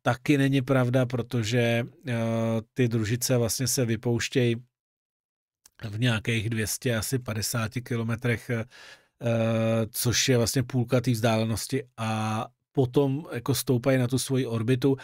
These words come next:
a oni už tam se dělají testy a ve chvíli, kdy vlastně, eh, ta družice,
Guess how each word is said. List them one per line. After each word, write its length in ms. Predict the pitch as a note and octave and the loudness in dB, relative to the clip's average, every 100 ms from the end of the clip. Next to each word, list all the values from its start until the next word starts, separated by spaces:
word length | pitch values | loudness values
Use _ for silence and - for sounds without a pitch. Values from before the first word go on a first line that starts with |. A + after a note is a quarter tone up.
| - - - _ | -14 -20 -20 _
a 400 | A#2+ A#2 A#2 B2 D3+ A#2 | -2 0 2 0 -2 -2
oni 240 | B2 B2+ | 2 2
už 240 | D3 D3 - | 0 -2 -2
tam 400 | - A#2+ A#2+ C3 | 0 0 0 -2
se 160 | - | -2
dělají 300 | A#2+ A#2+ B2 | -2 0 0
testy 500 | B2 G#2 - - B2 | 0 -2 -4 -2 -2
a 100 | - | -2
ve 100 | A2 | -6
chvíli, 380 | A2 - A#2 A#2 | -6 -4 -2 -2
kdy 180 | A2+ A2+ | -2 -2
vlastně, 640 | G#2 G2+ - A2+ A2 A2 A2 | -2 -4 -4 -2 0 -2 -4
eh, 240 | A#2 A2 | -6 -6
ta 120 | G#2 A#2 | -2 -2
družice, 760 | G#2+ G2 A2 - A#2 A2+ G#2+ | -2 -2 -4 -2 0 0 -2